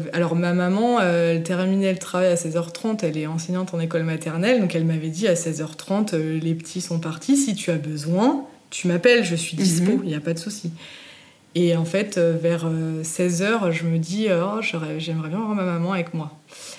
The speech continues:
Speaker 1: Et, et Jérôme, je sens que ça commence à être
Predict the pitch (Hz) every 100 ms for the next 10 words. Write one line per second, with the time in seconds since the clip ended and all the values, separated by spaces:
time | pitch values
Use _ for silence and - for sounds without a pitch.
0 | - - - _ _ - 196 180 165 160
1 | 165 165 165 175 170 165 180 214 190 175
2 | 170 - 208 226 233 190 175 170 170 175
3 | 165 -